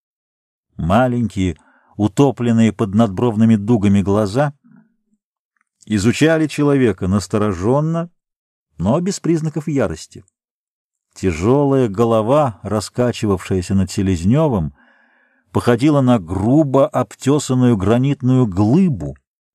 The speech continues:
Так массивны были выступы костей под сморщенной сероватой кожей безволосой морды.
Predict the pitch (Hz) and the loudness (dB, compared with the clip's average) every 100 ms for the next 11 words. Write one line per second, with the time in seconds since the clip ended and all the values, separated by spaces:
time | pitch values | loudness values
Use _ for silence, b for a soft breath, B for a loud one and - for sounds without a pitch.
0 | _ 101 95 113 107 135 113 107 95 101 | _ -6 2 2 2 0 2 2 2 0
1 | 87 120 - 107 117 - 113 - - 143 | 2 0 0 -4 -4 -2 -2 -2 -2 2
2 | 143 - - 110 - - 117 147 - - | 2 0 -8 -8 -8 0 2 2 -2 -4
3 | 127 120 117 117 131 131 120 - 143 123 | -2 -2 -2 0 0 -2 -6 -2 -2 0
4 | 104 92 95 101 120 120 117 113 95 73 | -4 -4 -4 -2 -2 -4 -2 0 0 -2
5 | 76 | -10